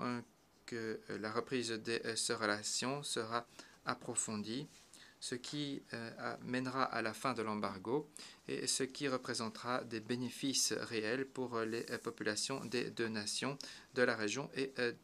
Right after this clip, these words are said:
du monde au sens large. Monsieur le Président, le changement climatique et des catastrophes naturelles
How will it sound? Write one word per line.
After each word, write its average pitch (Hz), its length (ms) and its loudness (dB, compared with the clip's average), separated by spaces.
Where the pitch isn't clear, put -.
du 120 140 -6
monde 127 380 -2
au 120 80 -4
sens - 260 0
large. 95 380 2
Monsieur 127 220 4
le - 40 -2
Président, 107 380 0
le 139 80 2
changement 127 280 0
climatique 123 600 -2
et 117 80 4
des 110 100 -2
catastrophes - 500 -2
naturelles 113 640 0